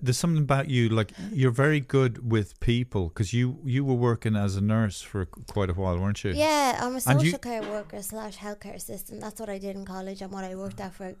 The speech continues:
Speaker 2: years. And then a few years ago, I took a turn when I kinda knew you and went into fashion and stuff like
Speaker 1: And
Speaker 2: that.
Speaker 1: you described, like, 'cause some of the,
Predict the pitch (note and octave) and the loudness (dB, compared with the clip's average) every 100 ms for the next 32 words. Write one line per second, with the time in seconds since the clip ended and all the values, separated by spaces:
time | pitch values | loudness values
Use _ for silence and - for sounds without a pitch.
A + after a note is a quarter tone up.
0 | - G3+ G3 G3 G3 G3+ G3 G3 A3 A3 | -12 -8 -6 -6 -8 -8 -8 -10 -6 -4
1 | A3 G#3+ G3+ G3 G#3 G#3+ G#3 G#3+ A3 G#3+ | -4 -6 -8 -8 -12 -12 -10 -8 -6 -8
2 | G#3 - G3+ G3 G3 G3+ G#3 G3 F#3+ G3 | -10 -12 -10 -10 -10 -10 -8 -8 -8 -6
3 | G3+ G3+ F#3+ F#3+ G#3 F#3+ - G3+ - G#3 | -8 -8 -10 -10 -12 -16 -14 -12 -12 -14
4 | G3 - - F#3+ G3 - - A2 C3 C3+ | -18 -20 -20 -20 -18 -18 -16 -2 4 6
5 | D#3 D3+ - C#3+ B2+ B2 A2+ B2+ A2+ G#2 | 4 2 0 2 4 2 0 0 0 0
6 | - - A2 C#3 C3+ A#2 | -4 -2 -2 0 0 -2